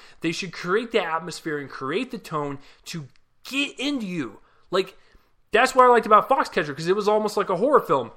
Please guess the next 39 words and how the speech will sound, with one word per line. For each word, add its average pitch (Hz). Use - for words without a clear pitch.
It 226
latched 214
onto 240
you 175
like 165
a 143
fucking 247
snake 196
and 185
did 190
not 214
let 202
go. 220
And 170
you're 214
sitting 277
there 208
just 175
feeling 202
so 233
uncomfortable, 165
but 165
that's 233
what 233
a 202
horror 196
movie's 180
job 165
is 143
to 147
do, 160
is 131
to 156
make 156
you 190
feel 208
uncomfortable 156
and, 143
um, 131